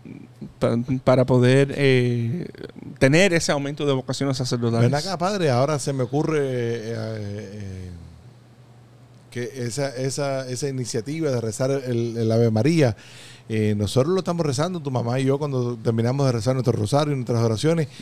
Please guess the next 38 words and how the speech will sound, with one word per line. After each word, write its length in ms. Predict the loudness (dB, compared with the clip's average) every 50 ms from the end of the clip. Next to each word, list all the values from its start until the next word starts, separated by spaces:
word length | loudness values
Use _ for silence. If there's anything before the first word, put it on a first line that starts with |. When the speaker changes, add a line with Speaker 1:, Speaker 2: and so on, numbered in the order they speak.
| -6
Speaker 1:
Ya. 120 | -6 -4 -2
Speaker 2:
rezamos 360 | 0 2 2 4 4 4 2
un 60 | 2
Ave 160 | 0 0 0
María 360 | 0 0 0 0 2 2 2 2
extra 520 | 0 -2 -4 -6 -4 -2 -2 -2 -4 -6 -10 -18 -14 -8
para 180 | -6 -4 -2 0
las 140 | 0 0 0
vocaciones. 480 | -2 -4 -6 -4 0 0 0 0 -2 -4 -8 -18 -20 -20 -20 -14 -8
¿Y 240 | -4 -2 -2 -2 -2
por 160 | -4 -6 -8
qué 100 | -4 -4
no 80 | -4 -2
lo 100 | -2 -2
podemos 260 | -2 -2 -2 -2 -2 -2
rezar 240 | -2 -2 -2 -4
aquí 180 | -4 -4 -6 -4
en 80 | 0 2
el 80 | 2 4
aire? 340 | 4 4 2 0 -2 -4 -4
Speaker 1:
No, 160 | 0 2 4
vamos 160 | 6 6 6 6
a 160 | 6 6 8
hacerlo 160 | 8 10 10
ahora 160 | 10 10 8
mismo 260 | 8 8 8 8 8
para 200 | 6 6 6 6
que 100 | 4 4
son, 320 | 4 4 2 2 2 2 2
no 140 | 2 2 2
se 100 | 2 2
nos 140 | 2 2
olvide. 300 | 2 2 4 6 6 6 6 6
Speaker 2:
Y, 240 | 4 4 4 2 2 4
y 60 | 4
así 400 | 6 4 4 2 0 0 0 0 0 2
todos 300 | 4 6 6 6 6 6
los, 180 | 6 6 4